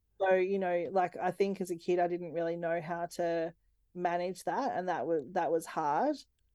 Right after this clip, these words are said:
Um, but yeah, when I, when I realized that I had something good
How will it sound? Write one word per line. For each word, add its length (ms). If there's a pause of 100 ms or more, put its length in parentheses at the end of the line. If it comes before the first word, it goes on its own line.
(140)
Um, 580 (220)
but 360
yeah, 480
when 300
I, 160
when 300
I 120
realized 600
that 80
I 120
had 240
something 460
good 420